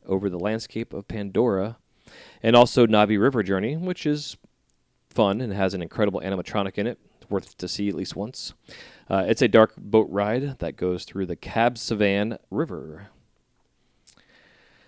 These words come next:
After a long-awaited return to theaters, Avatar two, The Way of the Water, uh, released a new trailer before the newest Marvel film, Doctor Strange in the Multiverse of Madness,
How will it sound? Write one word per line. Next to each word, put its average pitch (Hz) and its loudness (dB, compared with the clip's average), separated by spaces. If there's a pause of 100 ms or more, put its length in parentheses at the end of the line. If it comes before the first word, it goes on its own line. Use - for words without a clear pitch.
(140)
After 113 2
a - 6
long-awaited 113 6
return 113 -2
to 101 -6
theaters, 117 2
Avatar 147 2
two, 156 4
The 113 4
Way 120 8
of 110 4
the 101 0
Water, 117 2 (180)
uh, 98 -4
released 127 2
a 113 4
new 123 2
trailer 117 0
before 104 -2
the 95 0
newest 110 -2
Marvel 90 -4
film, 90 -6
Doctor 87 -10
Strange 90 -10
in - -18
the 82 -14
Multiverse 85 -12
of 85 -14
Madness, 104 -4